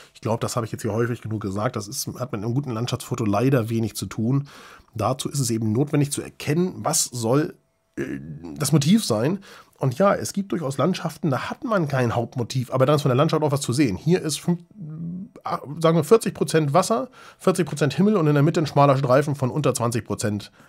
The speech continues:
Landzunge. Finde ich nicht optimal gelöst. Das Foto ist von Wolfgang Meyer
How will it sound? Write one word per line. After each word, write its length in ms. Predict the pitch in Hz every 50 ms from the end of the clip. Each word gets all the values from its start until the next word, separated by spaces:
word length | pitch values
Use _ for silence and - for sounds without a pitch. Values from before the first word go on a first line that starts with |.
| _ _ -
Landzunge. 600 | 110 113 143 202 196 - - 160 156 151 156 156 - - - - _ _ _ _ _
Finde 380 | _ - - 123 120 120 - -
ich 300 | - 107 110 - - -
nicht 300 | 107 110 113 - - -
optimal 400 | 104 - - 101 87 80 82 87
gelöst. 380 | 87 78 65 - - - - _ _ _ _ _ _ _ _ _ _ _ _ _ _ _ _ _ _ _ _ _ _ _ _ _ - - _ _ _ _ _
Das 140 | - - 202
Foto 180 | - - 214 202
ist 60 | -
von 140 | - 147 120
Wolfgang 420 | 113 117 - - 101 95 87 82
Meyer 340 | 85 95 139 190 247 302 330